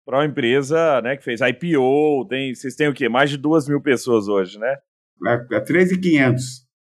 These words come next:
Speaker 1: Três mil e quinhentos funcionários. E aí você começa a ter uma estrutura, eu tô no conselho de empresa grande, e, e, e começam a ver aquela estrutura de área, né?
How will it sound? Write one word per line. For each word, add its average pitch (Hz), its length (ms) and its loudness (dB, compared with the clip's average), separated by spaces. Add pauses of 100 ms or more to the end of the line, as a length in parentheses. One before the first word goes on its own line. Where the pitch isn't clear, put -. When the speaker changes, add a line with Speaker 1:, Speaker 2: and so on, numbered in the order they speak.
(120)
Speaker 1:
Três 101 240 -2
mil 151 120 4
e 165 40 -2
quinhentos 139 360 2
funcionários. 151 1000 -2 (380)
E 160 80 -2
aí 165 220 0
você 202 140 -2
começa 190 440 0
a 139 40 0
ter 127 100 -2
uma 131 180 2
estrutura, 160 600 0
eu 123 80 2
tô 147 120 2
no 151 120 -2
conselho 120 400 -2
de 107 120 -2
empresa 107 360 0
grande, 123 580 0 (140)
e, - 100 -6
e, 135 420 0
e 127 60 -2
começam 156 400 0
a 190 60 4
ver 143 180 -2
aquela 160 280 0
estrutura 165 640 -4
de 190 180 -2
área, 160 460 2
né? 160 320 0